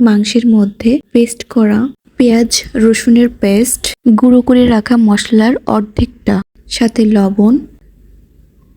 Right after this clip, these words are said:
সামান্য হলুদ দিয়ে ভালোভাবে পেস্ট করে বিশ মিনিট রেখে দিব। কড়াইটা শুধু গরম করেই মাংসটা ঢেলে দিব। যেটুকু মশলা লেগেছিল সামান্য পানি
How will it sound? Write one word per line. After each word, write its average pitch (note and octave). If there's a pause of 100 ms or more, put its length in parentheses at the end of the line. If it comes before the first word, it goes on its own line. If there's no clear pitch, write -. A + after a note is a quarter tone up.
সামান্য A#3 (120)
হলুদ G#3+ (160)
দিয়ে G3+ (320)
ভালোভাবে A3 (160)
পেস্ট A#3
করে G#3+ (540)
বিশ A#3 (120)
মিনিট A#3 (120)
রেখে G#3
দিব। G3+ (220)
কড়াইটা A#3+
শুধু B3+
গরম A3+
করেই A#3 (240)
মাংসটা G#3+
ঢেলে G#3+
দিব। G3+ (500)
যেটুকু B3+
মশলা A#3
লেগেছিল A#3+
সামান্য A3+ (140)
পানি G#3+